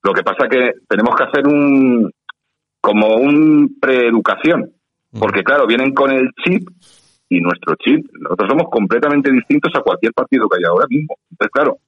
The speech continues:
Speaker 1: vienen con el mismo chip y piensan que porque venimos de Vox, llevamos el mismo chip. Nosotros, cuando yo entré en Vox, yo entré porque venían a defender eso que yo creía,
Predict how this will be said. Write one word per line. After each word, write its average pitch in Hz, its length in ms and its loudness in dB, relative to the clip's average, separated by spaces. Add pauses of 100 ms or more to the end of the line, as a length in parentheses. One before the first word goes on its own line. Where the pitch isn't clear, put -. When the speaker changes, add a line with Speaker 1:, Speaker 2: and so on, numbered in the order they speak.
(220)
Speaker 1:
vienen 131 260 0
con 87 160 0
el 82 80 -4
mismo 113 300 0
chip 185 240 -2 (180)
y 92 80 -4
piensan 127 340 -2
que 85 120 -4
porque 82 320 -2
venimos 123 440 0
de 131 80 0
Vox, 165 260 0 (380)
llevamos 87 360 0
el 131 80 -2
mismo 110 260 -4
chip. 175 240 -2 (420)
Nosotros, 117 300 -2
cuando 120 240 0
yo 113 80 0
entré 139 160 0
en 151 80 2
Vox, 180 260 0 (460)
yo 143 80 0
entré 165 380 0 (320)
porque 98 320 -2
venían 143 520 0 (380)
a 95 120 -2
defender 92 460 -2
eso 180 140 -2
que 156 100 0
yo 120 120 2
creía, 78 420 -2